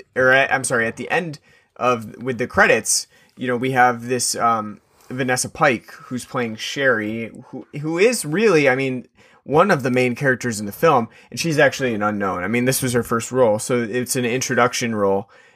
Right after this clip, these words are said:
and, you know, they were working with quite a few people who really weren't well known at all. Um, I think that, like, like we'll, we'll talk about, The Mangler has a lot more problems than just acting,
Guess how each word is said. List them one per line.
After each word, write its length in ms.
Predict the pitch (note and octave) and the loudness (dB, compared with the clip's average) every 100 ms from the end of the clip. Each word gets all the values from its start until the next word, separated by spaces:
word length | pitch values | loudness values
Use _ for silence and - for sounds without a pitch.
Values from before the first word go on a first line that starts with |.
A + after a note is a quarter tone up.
| _ | _
and, 500 | A2 A2+ A2 G#2+ G2+ - | -6 -2 0 -2 -4 -6
you 140 | A#2+ B2 | -2 2
know, 60 | |
they 160 | C3 F3 | 4 4
were 260 | F3+ G#3 | 6 4
working 480 | D#3+ E3 E3 C#3+ B2 | 6 4 4 0 2
with 380 | A#2 A2+ G#2+ - | 2 2 0 -2
quite 240 | - D3 | 2 2
a 20 | B2+ | 2
few 160 | C3 | -4
people 380 | A#2 B2+ A#2+ A#2 | -4 -4 -2 -4
who 360 | A#2 A2+ G#2 F#2 | -2 -4 -6 -10
really 300 | D3+ G#3+ D#3 | -4 0 0
weren't 320 | A2+ B2+ B2 - | 0 0 -2 -8
well 220 | G#2+ A2 A2 | -2 0 0
known 280 | A2 A2 | -2 -4
at 100 | F#2 F#2+ | -2 0
all. 360 | F#2+ D2 - _ _ _ - | 0 -2 -8 _ _ _ -10
Um, 460 | - A#2 A2+ A2+ - _ - | -4 -2 -2 -4 -12 _ -2
I 100 | D#3 | 0
think 280 | F#3+ A#3+ A3 | 0 -2 2
that, 360 | G3 F3 - _ _ _ - _ | 4 4 2 _ _ _ -20 _
like, 360 | C3+ C#3+ D3+ - | -8 -6 -8 -8
like 260 | C#3 - | -10 -10
we'll, 180 | C#3+ D3+ _ | -12 -12 _
we'll 140 | D3 | -16
talk 280 | D3 D3 C3+ | -4 -2 0
about, 380 | A#2+ A#2+ A2 - _ _ - | 0 2 2 -2 _ _ -12
The 80 | C#3 | -2
Mangler 420 | D#3+ F3+ F3+ E3 | 0 2 4 4
has 200 | D3+ C3 | 2 0
a 60 | B2+ | -4
lot 300 | B2 C#3+ D#3 | 2 4 4
more 140 | D#3+ D3+ | 0 -2
problems 440 | D#3 D3 C#3 C3 | -2 -2 -4 -8
than 140 | C3 | -6
just 260 | A#2+ B2+ - | -4 -4 0
acting, 560 | A#2+ C3 - D#3 D#3 | 2 2 2 -6 -8